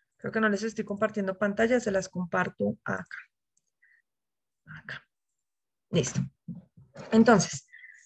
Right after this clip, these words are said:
bueno, más allá de las canciones que les puse como para que se emborracharan, que de por sí el próximo fin de semana también van a ser de otro estilo. Tenemos, el derecho penal se presta para todos los géneros. <laughs> Si quieren ver delitos sexuales, escuchen reggaetón, que eso hay un montón ahí de delitos <laughs> sexuales.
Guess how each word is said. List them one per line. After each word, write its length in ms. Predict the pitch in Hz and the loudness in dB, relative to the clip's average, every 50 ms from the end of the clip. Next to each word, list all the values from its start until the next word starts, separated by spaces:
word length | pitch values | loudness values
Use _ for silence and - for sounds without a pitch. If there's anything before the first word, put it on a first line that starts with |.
| _ _ - | _ _ 6
bueno, 180 | 202 196 208 | 8 8 10
más 180 | 220 247 262 254 | 10 10 10 10
allá 220 | 320 320 311 311 | 8 10 10 10
de 80 | 320 330 | 10 10
las 140 | - 311 - | 8 8 6
canciones 440 | - 240 208 214 208 202 208 233 233 | 6 4 4 6 4 4 4 2 2
que 120 | - 262 | 4 4
les 160 | 254 226 - | 4 2 0
puse 240 | - 185 175 202 196 | -2 -4 -4 -4 -2
como 200 | 247 240 254 - | 0 0 0 2
para 140 | - 202 202 | 2 2 2
que 80 | 196 | 0
se 60 | 175 180 | -4 -2
emborracharan, 640 | 175 175 - 160 165 - - 175 180 208 254 240 - | -2 -2 0 -2 -2 0 2 2 2 2 0 -2 0
que 100 | - 226 | 2 4
de 100 | 208 202 | 4 4
por 160 | 202 196 190 | 2 0 -4
sí 180 | 180 - 190 185 | -2 -2 -2 0
el 160 | 185 196 190 | 0 0 0
próximo 420 | - 214 214 214 226 226 226 226 214 | 0 -2 -2 -2 0 0 0 0 -2
fin 180 | - 196 185 175 | -2 -6 -6 -4
de 100 | 185 180 | -4 -2
semana 380 | 214 214 208 190 175 180 180 | -2 0 2 2 2 2 2
también 280 | - 226 208 185 175 175 | 2 2 4 4 2 2
van 140 | 175 175 175 | 2 0 0
a 80 | 185 | -2
ser 320 | 190 - 202 196 190 - _ _ - | 0 4 4 4 4 2 _ _ -6
de 100 | 196 190 | 2 4
otro 240 | 214 233 220 220 196 | 6 6 6 4 0
estilo. 380 | 196 - - 190 170 214 226 _ _ - | -8 -6 -6 -8 -8 -8 -10 _ _ -4
Tenemos, 500 | - 190 185 185 185 196 208 202 - - - - - - - | -2 0 0 2 2 2 2 0 0 -8 -18 -20 -20 -10 -4
el 100 | - 214 | -2 0
derecho 320 | 202 202 202 196 - 202 | 4 4 4 4 2 2
penal 240 | - 233 226 220 196 | 2 4 4 4 4
se 100 | - 196 | 4 0
presta 340 | - - 202 - - 208 202 | -2 -2 -4 2 2 2 2
para 220 | 208 214 202 185 | 4 2 2 2
todos 180 | - 185 185 185 | 2 0 -2 0
los 140 | 196 202 - | -2 -4 -4
géneros. 420 | - 185 180 175 - 143 143 - - | -4 -4 -2 -2 -4 -6 -8 -6 -6
<laughs> 320 | - - - 247 - - - - _ _ _ _ _ _ _ _ - - | -6 -4 0 0 -2 -2 -4 -20 _ _ _ _ _ _ _ _ -10 -6
Si 60 | 208 | 2
quieren 300 | - 233 214 214 214 214 | 2 6 6 6 6 6
ver 160 | 233 226 - | 6 4 6
delitos 340 | 233 233 233 233 - 240 233 | 4 2 2 2 0 0 0
sexuales, 460 | 247 226 - - 190 185 214 220 - | 0 -2 0 0 0 0 0 0 -2
escuchen 480 | 214 - - - 240 247 233 254 247 233 | -4 -6 -6 -4 -2 -2 0 0 -2 0
reggaetón, 480 | 240 226 196 185 175 - 180 180 180 | 0 -2 -2 -2 -4 -6 -6 -8 -6
que 80 | - 202 | -8 -6
eso 100 | 190 202 | 0 0
hay 140 | 196 202 202 | 2 2 2
un 120 | 208 202 | 2 4
montón 460 | 196 196 190 185 170 - 196 196 190 | 4 4 2 2 -2 -2 0 0 2
ahí 140 | 185 180 185 | 0 -2 -4
de 80 | 180 180 | -4 -6
delitos 380 | 175 170 175 - - 190 214 | -6 -8 -8 -6 -2 0 2
<laughs> 0 | |
sexuales. 640 | 214 214 208 - 208 - 269 196 190 190 196 220 - | 2 0 0 -2 -2 2 2 2 2 0 -4 -4 -4